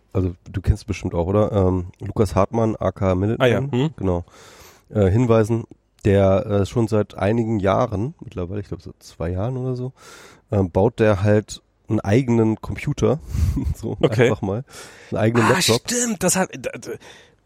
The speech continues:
Speaker 2: oh Gott, wo hab ich von seinem Projekt gelesen? Das, das ist irgendwo, das ist irgendwo relativ prominent hochgespült worden. Ich will jetzt
Speaker 1: Ja,
Speaker 2: nicht sagen
Speaker 1: ja.
Speaker 2: Hacker News.
Speaker 1: Also es ist ja, es ist sozusagen im Frühjahr diesen Jahres ist es sozusagen,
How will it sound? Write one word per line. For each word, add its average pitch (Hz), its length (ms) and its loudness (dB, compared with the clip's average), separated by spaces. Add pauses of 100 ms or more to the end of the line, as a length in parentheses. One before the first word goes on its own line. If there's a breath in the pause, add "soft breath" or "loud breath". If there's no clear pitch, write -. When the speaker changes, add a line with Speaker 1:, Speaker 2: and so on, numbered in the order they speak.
Speaker 2:
oh 123 80 -6
Gott, - 160 -4
wo 147 40 0
hab 147 60 4
ich 156 80 0
von 147 120 -2
seinem 143 160 2
Projekt 147 280 0
gelesen? 120 460 -2
Das, 104 140 -2
das 113 140 0
ist 117 160 -8
irgendwo, 127 300 -2
das 117 120 -2
ist 110 100 -10
irgendwo 151 240 -2
relativ 127 340 0
prominent 117 440 -2
hochgespült - 600 -8
worden. 76 240 -6
Ich 82 100 -10
will 113 80 0
jetzt 123 80 0
Speaker 1:
Ja, 147 60 2
Speaker 2:
nicht 180 100 2
sagen 117 220 0
Speaker 1:
ja. 135 80 -2
Speaker 2:
Hacker 170 140 2
News. 185 400 0
Speaker 1:
Also 117 200 -4
es 160 100 -2
ist - 60 -6
ja, 160 60 0
es 127 120 -2
ist - 100 -16
sozusagen 135 500 0
im 123 140 -4
Frühjahr 180 600 0
diesen 151 320 -2
Jahres 131 400 2
ist 123 120 -6
es 123 100 -6
sozusagen, 110 720 0